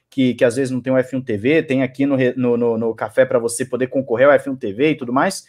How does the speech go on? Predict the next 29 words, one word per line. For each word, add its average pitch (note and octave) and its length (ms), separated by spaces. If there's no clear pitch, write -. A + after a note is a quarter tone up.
é, C#3 340
veja, D3+ 460
verifique G3+ 540
isso, G#3+ 200
abra A#3 240
uma G#3 140
tela F3 300
no E3 80
F D#3+ 180
um D#3 60
T C#3 140
V C3+ 180
na, C3 160
na C3 260
corrida B2+ 300
normal D3+ 360
e G#3 120
outra A3+ 260
tela F3+ 420
no, E3 460
no D#3+ 120
live D#3 280
timing, C#3+ 440
pra F3+ 100
você G#3+ 360
ir A#3 100
acompanhando G#3 640
e - 20
vendo D3+ 440